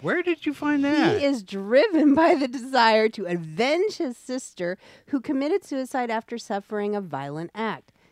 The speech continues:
Speaker 2: images of which wound, wound up on the internet.
Speaker 1: All right, Mike Tyson is gonna play a superhero?
Speaker 2: <clears throat>
Speaker 1: Bunny Man.
Speaker 2: He, he, he says
Speaker 1: Where, where are you reading this? 'Cause I haven't seen this.
Speaker 2: Variety.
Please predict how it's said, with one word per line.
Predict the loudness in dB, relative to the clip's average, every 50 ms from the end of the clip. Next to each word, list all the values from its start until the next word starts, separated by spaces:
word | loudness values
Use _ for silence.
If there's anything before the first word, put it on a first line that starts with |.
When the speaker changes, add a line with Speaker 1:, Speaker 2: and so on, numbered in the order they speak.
| _ _ -12
Speaker 2:
images | -8 -6 -6 -6 -6 -6 -6 -4 -4 -4 -6 -8 -10 -10 -6
of | -6 -6 -6 -6 -6
which | -4 -4 -4 -4 -6 -10 -20 _ -16
wound, | -10 -6 -4 -2 -2 -2 -4 -6 -6 -8
wound | -8 -6 -4 -2 -2 -2 -4 -4 -6 -8 -8
up | -8 -8 -8 -8 _ _ _ -16
on | -14 -12 -12 -12 -10 -12
the | -12 -14 -16 _ _ -10
internet. | -8 -6 -6 -4 -4 -4 -6 -8 -12 -16 _ _ _ _ -6
Speaker 1:
All | -4 -2
right, | -2 -2 -2 -6 -8
Mike | -6 -4 -4 -4 -6 -6
Tyson | -4 -4 -4 -4 -6 -8 -10 -10
is | -8
gonna | -8 -8 -8
play | -6 -6 -6 -6
a | -6
superhero? | -8 -8 -10 -10 -8 -8 -8 -6 -6 -4 -2 -2 -2 -4 -4 -8 _ _ _ _ _ _ _ _ _ _ _ _ _ _ _ _ _ -20 -20 _ _ -4
Speaker 2:
<clears throat> | 0 2 2 2 2 0 -2 -4 -6 -4 -2
Speaker 1:
Bunny | -2 -2 0 -2 -2
Man. | -4 -4 -4
Speaker 2:
He, | -6 -6 -6 -6 -10 -10 -12
he, | -12 -10 -10 -10
he | -10 -10 -10 -8 -8 -8 -10 -10 -12
says | -14 -14 -12 -10 -8 -6 -6 -6 -6 -6 -6 -2
Speaker 1:
Where, | 0 0 0 0
where | -2 -4 -2 0 0 0
are | -2
you | -2 -6 -6
reading | -6 -4 -4 -4 -4 -6 -8 -10
this? | -12 -12 -12 -14 -18 -20 -14 -12
'Cause | -12 -10 -6
I | -4 -4 -4
haven't | -2 -2 -4 -4 -6 -10 -6
seen | -2 0 2
this. |
Speaker 2:
Variety. | 4 4 2 2 0 -2 -6 -8 -12 -16 -20